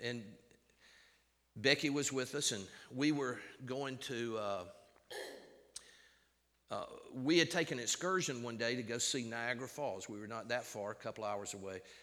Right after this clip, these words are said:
But, uh, we were gonna go see Niagara Falls. And we made a stop on the way, um,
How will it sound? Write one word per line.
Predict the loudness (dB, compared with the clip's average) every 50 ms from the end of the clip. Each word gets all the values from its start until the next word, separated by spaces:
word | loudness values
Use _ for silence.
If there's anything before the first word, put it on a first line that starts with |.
| -20 -20 -20 -20 _ -4 4
But, | 6 8 8 8 6 4
uh, | 4 6 4 4
we | 4 4
were | 6 6
gonna | 6 4 4 6
go | 4 4
see | 4 4 2 2 2 2
Niagara | 2 2 2 2 2 0 0 -2 -4
Falls. | -2 0 0 0 0 0 -2 -4 -6 -8 -16 -18 -20 -20 -6 2
And | 6 6 6 6 6 4
we | 4 4 4
made | 6 4 4 4 6
a | 6
stop | 6 4 6 4 4 4 4 4 2 0
on | -4 -2
the | -2 -2
way, | 0 2 4 4 4 4 2 0 -4 -8 -12 -18 -20 -20 -20 -14 -4
um, | 0 2 4 4 4 4 2 0 -2